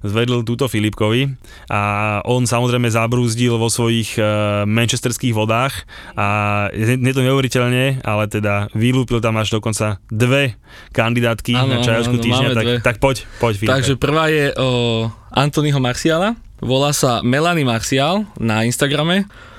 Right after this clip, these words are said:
Speaker 2: má tam tri celá dva milióna followerov,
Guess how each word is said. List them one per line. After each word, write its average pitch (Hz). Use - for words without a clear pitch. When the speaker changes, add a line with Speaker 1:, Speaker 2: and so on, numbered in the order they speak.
Speaker 2:
má 127
tam 127
tri 143
celá 139
dva 131
milióna 127
followerov, 147